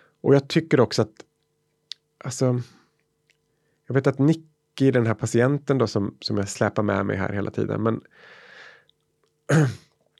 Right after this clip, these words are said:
hon beskrev det där att asylsökande tid är,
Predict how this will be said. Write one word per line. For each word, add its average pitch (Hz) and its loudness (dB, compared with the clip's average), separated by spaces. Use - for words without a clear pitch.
hon 135 2
beskrev 156 4
det 143 4
där 101 4
att 98 -4
asylsökande 120 0
tid 147 -4
är, 98 0